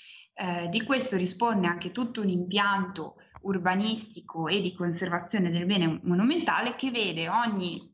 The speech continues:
tentativo di modificare il passato come, eh, pericoloso, perché si rischia di svilirlo, si rischia di abbruttirlo, si rischia di pervertirlo.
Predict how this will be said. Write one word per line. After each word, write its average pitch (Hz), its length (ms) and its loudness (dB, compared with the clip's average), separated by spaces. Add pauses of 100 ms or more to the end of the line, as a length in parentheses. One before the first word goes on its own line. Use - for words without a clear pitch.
(120)
tentativo 208 840 2
di 202 340 0 (260)
modificare 196 800 2
il 175 180 -2
passato 190 680 -2
come, 214 440 -2 (280)
eh, 165 560 -4
pericoloso, 208 1080 2 (160)
perché 196 320 -2
si 196 160 -2
rischia 180 360 0
di 156 120 -2
svilirlo, 233 540 2
si - 140 -2
rischia 170 320 -4
di 170 80 -2
abbruttirlo, 226 960 2
si 170 180 0
rischia 190 440 2
di 175 120 2
pervertirlo. 165 1000 0